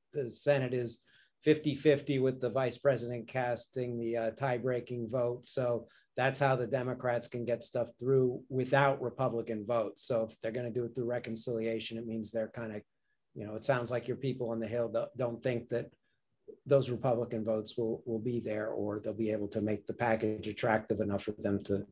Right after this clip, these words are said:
to support it. So let's turn to you, Rich. Um, you've been involved in policy for quite a while, um, initially working as a Senate staffer for Warren Rudman for six years, um, government relations on the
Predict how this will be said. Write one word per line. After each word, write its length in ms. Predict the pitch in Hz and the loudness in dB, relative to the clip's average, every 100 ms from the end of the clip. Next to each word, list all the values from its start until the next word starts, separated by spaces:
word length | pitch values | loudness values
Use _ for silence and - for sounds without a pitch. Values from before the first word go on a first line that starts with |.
| - | -6
to 100 | 104 | -4
support 400 | - - 101 95 | -2 -2 0 0
it. 100 | 90 _ _ - - - - - - - | -2 _ _ -20 -20 -20 -20 -20 -20 12
So 120 | 214 | 12
let's 160 | 233 - | 12 12
turn 280 | 269 240 233 | 12 12 12
to 380 | 202 170 143 - - | 12 12 12 2 6
you, 260 | 160 165 151 | 12 12 12
Rich. 440 | 147 156 160 - | 12 12 12 12
Um, 400 | 156 143 143 143 156 | 12 12 10 6 6
you've 180 | 165 | 8
been 120 | 175 175 | 10 8
involved 480 | 143 156 156 147 | 10 10 10 10
in 180 | 143 127 | 6 6
policy 840 | 143 147 151 143 139 147 135 135 127 | 4 8 8 8 6 4 4 4 2
for 400 | 131 123 123 120 - | 2 4 4 0 2
quite 220 | 131 143 | 8 10
a 40 | |
while, 500 | 147 131 165 220 208 | 12 12 12 10 10
um, 400 | 151 143 139 139 135 | 8 8 6 2 0
initially 500 | 139 147 - 156 143 | 4 4 6 6 10
working 540 | 143 143 147 143 139 | 10 10 8 6 4
as 180 | 127 120 | 2 -2
a 60 | 131 | 2
Senate 320 | 151 139 135 | 6 6 4
staffer 480 | - 139 - 135 143 | 6 8 8 8 4
for 180 | 135 | 4
Warren 320 | 123 131 127 123 | 6 8 8 8
Rudman 420 | 147 147 156 151 | 10 10 8 6
for 100 | 143 | 0
six 420 | - 160 - - | 2 2 2 6
years, 560 | 147 143 143 139 127 - - - _ - | 12 12 12 12 10 -2 -18 -20 _ 2
um, 320 | 123 123 127 | 6 8 10
government 360 | 143 139 143 131 | 10 12 10 10
relations 840 | 131 139 135 143 139 131 127 - | 10 10 10 4 4 2 0 2
on 180 | 135 | 4
the 120 | 127 | 6